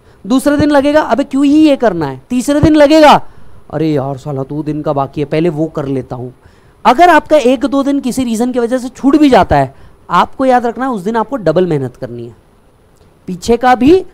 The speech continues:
और इस बार भी। तुमने ईमानदारी से सात दिन अगर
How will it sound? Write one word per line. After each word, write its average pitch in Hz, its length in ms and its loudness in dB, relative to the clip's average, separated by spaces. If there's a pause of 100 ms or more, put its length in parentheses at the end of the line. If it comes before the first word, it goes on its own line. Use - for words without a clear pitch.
(260)
और 254 320 2 (500)
इस 180 160 0
बार 139 320 -2
भी। 110 220 -14 (840)
तुमने 269 380 0 (120)
ईमानदारी 302 560 4
से 285 140 2
सात 277 340 2
दिन 254 240 -2
अगर 220 340 2